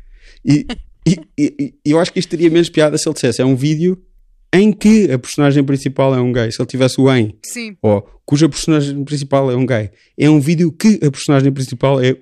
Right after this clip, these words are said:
Speaker 1: um gay.
Speaker 2: Epá.
Speaker 1: E ele dizer "um gay", é todas estas coisas,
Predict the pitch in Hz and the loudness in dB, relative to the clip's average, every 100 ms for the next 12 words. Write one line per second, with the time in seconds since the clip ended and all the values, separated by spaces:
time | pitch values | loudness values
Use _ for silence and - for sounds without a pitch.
0 | - 151 165 135 127 113 156 214 - 214 | 2 2 2 0 0 0 -2 -4 -4 -2
1 | 196 196 190 151 151 147 151 143 - 165 | -2 -2 0 2 2 2 2 2 2 2
2 | 151 139 139 139 139 135 180 180 180 - | 4 2 2 2 0 0 0 2 0 -2
3 | 151 - 131 120 131 | -6 -2 -2 -2 -6